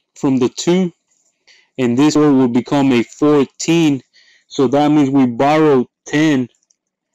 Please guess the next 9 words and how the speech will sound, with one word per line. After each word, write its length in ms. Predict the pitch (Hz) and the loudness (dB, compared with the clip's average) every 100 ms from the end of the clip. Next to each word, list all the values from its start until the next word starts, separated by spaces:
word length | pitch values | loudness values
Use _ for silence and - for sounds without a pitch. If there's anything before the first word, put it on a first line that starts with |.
| _ _ _ _ _ _ _ _ _ | _ _ _ _ _ _ _ _ _
even 300 | 147 156 151 | -2 0 2
though 120 | 143 | 0
for 180 | 127 135 | 0 -2
this 320 | 117 143 156 | 0 0 0
two 320 | - 165 160 147 | -2 0 2 2
it 40 | |
was 180 | 139 120 | 0 -2
only 300 | 147 147 143 | -2 0 2
worth 280 | 127 139 | 2 0